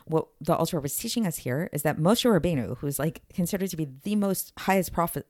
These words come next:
prophet in the world and was able to see on the loftiest of le-, of levels, even him, he wasn't able to perceive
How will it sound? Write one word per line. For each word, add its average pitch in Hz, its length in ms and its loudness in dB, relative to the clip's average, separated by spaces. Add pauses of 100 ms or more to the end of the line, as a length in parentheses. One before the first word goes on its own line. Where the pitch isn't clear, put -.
(100)
prophet 247 360 6
in 147 100 2
the 139 60 6
world 139 360 2
and 143 100 0
was 139 140 0
able 156 180 4
to 143 140 -4
see - 160 -2
on 135 100 2
the 123 100 0
loftiest 151 520 2
of 139 60 -6
le-, 147 140 -4
of 147 140 0
levels, 139 400 0 (360)
even 277 260 4
him, 180 480 4 (200)
he 277 200 0
wasn't 226 420 4
able 175 180 2
to 156 140 -2
perceive 147 540 -2